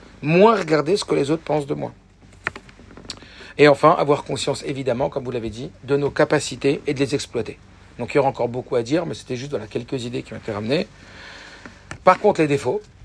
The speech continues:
ce que vous avez donc ramené, c'était, ben, de l'arrogance.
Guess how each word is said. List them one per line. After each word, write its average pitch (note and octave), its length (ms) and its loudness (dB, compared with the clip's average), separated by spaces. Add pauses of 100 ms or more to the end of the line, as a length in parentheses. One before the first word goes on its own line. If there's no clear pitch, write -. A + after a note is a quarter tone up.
(300)
ce - 100 -10
que D#3+ 100 0
vous C#3 200 -4
avez C#3 140 4
donc C3 180 0
ramené, C3 400 4
c'était, D#3+ 680 4
ben, A#2+ 340 0
de B2+ 60 -4
l'arrogance. B2 640 -2